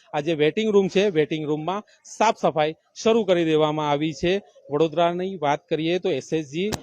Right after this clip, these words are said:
જે સૌથી મોટી મધ્ય ગુજરાતની હોસ્પિટલ છે અને તેમાં જ્યારે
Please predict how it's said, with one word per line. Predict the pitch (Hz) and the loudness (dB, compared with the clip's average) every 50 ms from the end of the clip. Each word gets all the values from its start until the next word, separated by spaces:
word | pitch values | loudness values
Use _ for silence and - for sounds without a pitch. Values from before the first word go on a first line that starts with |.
| - _ _ - | -14 _ _ -2
જે | 156 160 175 180 | 0 2 2 0
સૌથી | 175 - - 170 175 180 - - - 208 208 214 | 0 -2 -2 -2 -2 -2 -4 -6 -4 -2 -2 -2
મોટી | 214 202 170 165 165 156 - 165 170 180 190 190 - - - - - - - | -2 -4 -4 -4 -4 -4 -4 -2 -2 -2 -2 -4 -6 -12 -20 -20 -10 -4 -2
મધ્ય | 156 139 156 170 | 0 2 2 2
ગુજરાતની | 160 165 135 151 165 170 170 170 - 190 190 196 - - - - - | 2 2 2 4 4 4 4 2 2 0 0 0 -4 -8 -8 -2 2
હોસ્પિટલ | 160 165 - - - 175 - 185 180 180 | 2 2 2 2 0 2 4 4 4 4
છે | 180 180 185 202 226 233 - - - - | 4 2 2 2 2 0 -6 -14 -12 -8
અને | 170 160 175 180 | -4 -2 -2 -2
તેમાં | 175 - 180 202 220 208 170 127 110 - _ _ _ _ _ _ _ _ - - - - | -2 0 0 0 0 0 -2 -4 -6 -10 _ _ _ _ _ _ _ _ -20 -16 -4 2
જ્યારે | 160 170 175 185 190 | 4 4 6 6 6